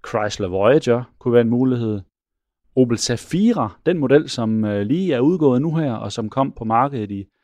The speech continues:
to tusind og fjorten, mener jeg, det er. Der kan du også godt sætte så mange autostole op, uden de helt store problemer. Øh, i forhold til, øh, X C halvfemseren, som du har kigget nærmere på, så har jeg forhørt mig lidt rundt omkring.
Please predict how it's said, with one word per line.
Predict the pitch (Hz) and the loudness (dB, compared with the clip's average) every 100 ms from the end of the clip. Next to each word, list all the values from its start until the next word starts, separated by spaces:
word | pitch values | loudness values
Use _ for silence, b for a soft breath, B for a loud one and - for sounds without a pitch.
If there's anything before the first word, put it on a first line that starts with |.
| _ _ | _ _
to | 139 135 | -6 -4
tusind | - 131 - 101 | -4 -6 -8 -10
og | 95 92 _ _ _ _ | -8 -10 _ _ _ _
fjorten, | _ 117 113 151 - | _ 2 4 4 2
mener | 110 113 101 | -2 0 -2
jeg, | 98 | -2
det | |
er. | 101 117 - _ _ _ _ _ | -2 -4 -8 _ _ _ _ _
Der | 135 | -2
kan | 143 | -2
du | 117 | 0
også | 147 - | -2 0
godt | 117 117 _ | -2 -2 _
sætte | - - 110 _ | -8 -6 -6 _
så | - 117 | -10 -2
mange | 110 117 117 | 0 2 2
autostole | 113 - - 110 104 | 0 -4 -6 -2 0
op, | 104 - - _ _ _ _ _ _ _ | -2 -4 -14 _ _ _ _ _ _ _
uden | - 135 120 117 | -10 0 0 0
de | 101 | 2
helt | 117 101 | 0 0
store | 107 104 | 0 0
problemer. | 107 95 101 110 98 _ _ _ _ _ _ _ - | 0 -4 -6 -6 -10 _ _ _ _ _ _ _ 2
Øh, | 123 127 151 | 6 6 6
i | |
forhold | 143 202 185 | 2 4 4
til, | 139 147 135 | 2 2 6
øh, | 120 113 110 160 | 8 6 6 2
X | 160 | 2
C | - 151 | 2 2
halvfemseren, | 123 120 190 139 117 104 | 2 2 2 0 -6 -4
som | 123 113 | -2 -2
du | 117 | -2
har | 110 | -4
kigget | 107 123 110 | -4 -2 0
nærmere | 110 131 135 | 2 2 2
på, | - 127 131 | 0 -2 -4
så | - | -6
har | 143 143 | -4 -4
jeg | 131 | -4
forhørt | - 127 165 127 | -6 2 2 2
mig | 110 | 0
lidt | 120 | 0
rundt | 127 127 | -2 -2
omkring. | 101 127 127 | -2 -2 -2